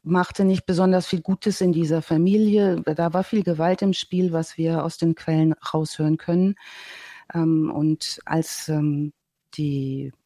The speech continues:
äh, Juana zwölf Jahre alt war, verkaufte ihre Mutter sie für drei Bier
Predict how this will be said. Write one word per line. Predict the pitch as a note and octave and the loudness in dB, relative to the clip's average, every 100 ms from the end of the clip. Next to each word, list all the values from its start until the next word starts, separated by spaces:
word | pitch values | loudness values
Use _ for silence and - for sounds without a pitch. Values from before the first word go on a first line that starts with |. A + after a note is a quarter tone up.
| _ _ _ _ _ - | _ _ _ _ _ -6
äh, | D3 C#3 - | -4 -4 0
Juana | D3+ D#3 D3 C#3 C3+ - - - - - _ _ _ _ _ - - | 2 4 4 2 0 -4 -16 -20 -20 -20 _ _ _ _ _ -20 -16
zwölf | - D#3 F3+ - | -2 0 0 0
Jahre | G3 G3+ G3+ | 2 2 2
alt | G#3 G#3 - | 2 0 0
war, | G3+ A3 C4 C4+ - - | 2 2 0 -2 -8 -20
verkaufte | - F3 - _ - - F3 F#3+ G3+ - F#3+ | -4 -4 -4 _ -12 -4 0 0 -2 -6 -4
ihre | G3 G3+ G3 | 0 4 4
Mutter | G3+ G#3 G#3 F#3 | 4 2 0 2
sie | F#3 F3+ | 2 0
für | - E3+ | 0 0
drei | E3 - E3+ E3 | 2 2 4 4
Bier | - F3 F#3 F#3+ G#3+ | 4 4 6 6 4